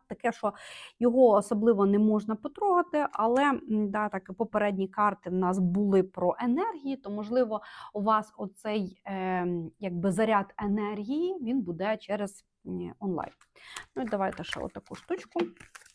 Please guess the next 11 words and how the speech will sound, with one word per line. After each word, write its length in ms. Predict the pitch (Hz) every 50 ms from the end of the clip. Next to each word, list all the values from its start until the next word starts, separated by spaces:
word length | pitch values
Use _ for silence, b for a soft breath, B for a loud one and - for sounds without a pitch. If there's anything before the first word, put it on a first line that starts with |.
| - - - - - _ _ _ _ - _ _ _ _ _ _ _ - - - - - _ _ - - - - -
для 280 | 220 196 185 190 185 185 185
овнів. 420 | - 208 208 196 196 196 190 185 190 - _ _ _ _ _ _ _ _ _ _ _ _ _ _ b b b b b b b b b b b b b _ _ _ -
Так, 320 | - - - - _ _ -
я 240 | - - - - 180 - B B B B B B
хотіла 680 | - - 175 170 - _ _ - - - - - - - -
оцю: 360 | 214 - _ - - - -
"Шторм 440 | - - _ - 285 339 392 403 392 403 - - - _ _ _
твоїх 400 | - 208 190 196 196 233 262 208
думок. 520 | 175 165 190 180 160 151 - - _ _ _ _ _ _ B B B B B B B B B B B B
Як 260 | 185 180 220 220 226
переповнена 800 | - 220 196 202 - 285 320 320 285 262 226 208 202 196 185 -